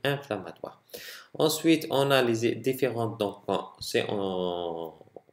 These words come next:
post-diagnostic d'anémie fébrile, il faut rechercher essentiellement l'étiologie. Donc, euh, l'étiologie, soit perte sanguine, soit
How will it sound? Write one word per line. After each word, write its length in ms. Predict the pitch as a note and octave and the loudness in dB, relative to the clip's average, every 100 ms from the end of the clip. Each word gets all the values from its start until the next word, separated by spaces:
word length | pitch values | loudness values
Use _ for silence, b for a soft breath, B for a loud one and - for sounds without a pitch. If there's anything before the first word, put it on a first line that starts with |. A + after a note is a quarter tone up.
| - _ _ _ _ _ _ - - | -20 _ _ _ _ _ _ -20 2
post-diagnostic 720 | A2+ G#2+ G2+ G2+ F#2+ F#2 F2+ | 2 4 0 0 -6 -8 -6
d'anémie 340 | F2+ F2 E2+ | -8 -8 -12
fébrile, 500 | - F2 - C#3+ C#3+ | -8 -8 -4 -4 -4
il 80 | - - | -6 -4
faut 120 | F#2+ | -2
rechercher 500 | - - G#2 - - | -2 -4 -6 -6 -4
essentiellement 760 | A#2+ A#2 G#2 - G2+ G#2 C3+ C#3 B B - | -6 -4 -10 -8 -8 -2 -4 -4 B B -2
l'étiologie. 1040 | G2+ C3+ D3 - G#2 F2+ E2+ E2+ F#2 B B B | 4 4 2 0 0 2 -2 -2 -6 B B B
Donc, 420 | G2 B2 B2 - | 2 4 2 6
euh, 120 | G2+ F2+ | 6 8
l'étiologie, 720 | A#2+ C3+ A#2+ A2 G#2 A2+ A#2+ | 4 2 0 2 0 0 0
soit 320 | - A#2+ A#2 | 2 0 2
perte 220 | A2+ - | -6 -4
sanguine, 480 | - G2+ G2 G2 F2 _ _ _ _ b b | -4 -4 -2 -4 -4 _ _ _ _ b b
soit 840 | - - G2+ G#2+ C3 C#3 - - | -4 2 4 6 6 4 -10 -18